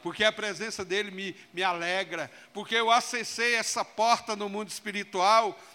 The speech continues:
e eu vi que lá no céu os anjos se movem diante dEle. A Bíblia diz que diante de Deus há a alegria dos anjos.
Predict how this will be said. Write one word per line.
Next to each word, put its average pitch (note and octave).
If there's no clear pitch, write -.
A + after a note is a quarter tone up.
e F3+
eu A#3
vi G3+
que A3
lá G#3
no A#3
céu A3+
os F3+
anjos G#3+
se -
movem G#3+
diante G#3
dEle. F3
A F3
Bíblia B3+
diz A#3
que A3
diante B3
de A3
Deus A3
há A3
a B3
alegria B3+
dos A#3
anjos. A3